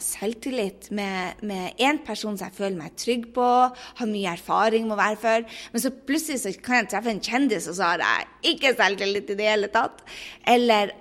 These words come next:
at, eh, jeg kan stå på scenen til Skap din drømmejobb-gjengen og har ingen problemer med å snakke til tre, fire hundre stykker.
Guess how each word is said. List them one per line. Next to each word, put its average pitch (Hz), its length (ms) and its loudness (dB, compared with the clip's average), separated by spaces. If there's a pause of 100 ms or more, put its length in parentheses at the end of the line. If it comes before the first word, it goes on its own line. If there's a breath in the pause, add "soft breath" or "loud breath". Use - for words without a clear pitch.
at, 208 240 -2 (240)
eh, 190 160 2 (300)
jeg 208 180 -2
kan 226 160 -2
stå 247 320 2
på 208 140 -4
scenen 226 500 0
til 180 240 -4
Skap 202 320 -6
din 185 160 -6
drømmejobb-gjengen 233 920 0
og 214 160 -8
har 202 180 -4
ingen 233 320 -2
problemer 202 560 -2
med 175 140 -6
å - 100 -10
snakke 185 460 -4 (340 loud breath)
til 220 160 -4
tre, 196 240 -2
fire 196 320 0
hundre 185 160 -4
stykker. 185 580 -4